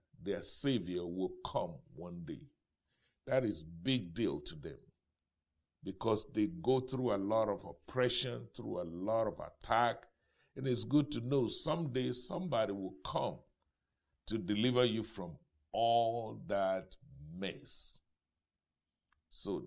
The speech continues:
that was big deal to them. Another thing that is big deal to them is the, is the rebuilding of the temple, their church.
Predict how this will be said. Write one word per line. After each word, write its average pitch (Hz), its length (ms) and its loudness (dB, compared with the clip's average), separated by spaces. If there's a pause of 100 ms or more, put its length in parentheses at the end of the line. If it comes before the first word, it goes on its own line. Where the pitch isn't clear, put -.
that 123 160 6
was 110 180 2
big 113 460 -4
deal 98 220 -2
to - 200 -12
them. - 180 -14 (680)
Another 180 360 6
thing 175 420 2
that 127 180 4
is 101 180 -2
big 95 460 2
deal 117 300 6
to - 120 -6
them 92 460 -2 (240)
is 113 260 -4
the, 107 160 -4 (560)
is 107 180 -6
the 113 180 2
rebuilding 107 960 2 (100)
of 107 200 -8
the 120 80 -2
temple, - 580 -6 (560)
their 104 320 -2
church. - 680 -2